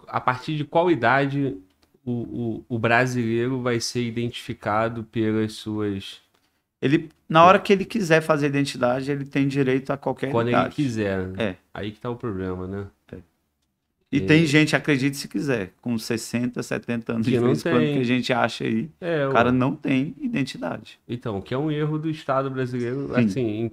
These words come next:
Speaker 1: erro não, né? É um atraso, vamos dizer.
Speaker 2: É um atraso.
Speaker 1: Hã?
Speaker 2: É, é difícil o Estado controlar isso, né? Tipo assim, o Estado não consegue tá ali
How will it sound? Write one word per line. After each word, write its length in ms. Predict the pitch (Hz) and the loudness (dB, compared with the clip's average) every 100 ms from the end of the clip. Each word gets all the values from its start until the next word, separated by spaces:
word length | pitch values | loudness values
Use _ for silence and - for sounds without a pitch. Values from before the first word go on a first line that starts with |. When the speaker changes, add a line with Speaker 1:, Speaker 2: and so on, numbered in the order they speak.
| - | -6
Speaker 1:
erro 360 | 117 165 160 | -6 -4 -2
não, 220 | 143 131 117 | -2 -2 -2
né? 240 | 117 110 | -2 -4
É 140 | 107 110 | -4 -4
um 240 | 120 117 | -2 -2
atraso, 540 | 117 - 107 98 95 | -4 -4 -2 -2 -4
vamos 260 | 98 101 101 | -6 -6 -6
dizer. 380 | 98 92 90 78 - | -8 -6 -6 -6 -10
Speaker 2:
É 40 | |
um 100 | 117 | -10
atraso. 500 | 143 - 101 92 90 _ _ _ _ _ 107 | -8 -4 -2 -4 -8 _ _ _ _ _ -8
Speaker 1:
Hã? 140 | 113 - _ | -8 -10 _
Speaker 2:
É, 400 | - 107 90 98 | -6 -6 -6 -6
é 40 | |
difícil 580 | 117 143 - 151 135 120 | -6 -6 0 0 0 0
o 40 | 110 | -2
Estado 360 | - 113 113 | 4 4 4
controlar 500 | - 110 110 104 101 | 0 -4 -2 0 0
isso, 240 | 92 87 104 | -2 -8 -12
né? 80 | |
Tipo 160 | - - | -12 -12
assim, 140 | 117 | -10
o 20 | 110 | -4
Estado 260 | - 113 | 0 0
não 80 | 117 | 0
consegue 540 | 127 123 - 117 113 | -4 -4 -2 -2 -2
tá 260 | 110 - 104 | -4 0 2
ali 600 | 104 101 101 98 92 85 | 2 -2 -4 -6 -8 -14